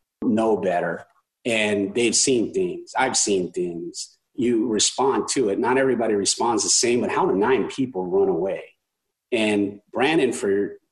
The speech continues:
almost the whole time he was there, kept telling us everybody hates him. And we did not believe that to be a blanketed statement. But in the end, we have found people that liked him. It appears they did. But we think that, uh,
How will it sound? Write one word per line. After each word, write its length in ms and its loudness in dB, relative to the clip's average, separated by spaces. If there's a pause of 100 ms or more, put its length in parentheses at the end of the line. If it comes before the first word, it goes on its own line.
(240)
almost 320 2
the 80 -2
whole 160 0
time 240 0
he 100 2
was 160 -2
there, 240 0
kept 240 -8
telling 400 0
us 120 -2
everybody 400 -2
hates 380 -2
him. 220 -2
And 100 0
we 200 4
did 160 0
not 320 0
believe 400 0
that 220 -2
to 60 -8
be 140 -2
a 60 0
blanketed 640 0
statement. 580 0
But 220 -4 (640)
in 160 2
the 140 2
end, 520 2 (560)
we 140 0
have 220 2
found 260 0
people 300 0
that 160 0
liked 360 0
him. 280 0
It 80 0
appears 460 -2
they 120 -4
did. 380 -8 (400)
But 160 -4
we 140 2
think 420 -2
that, 240 0
uh, 320 -2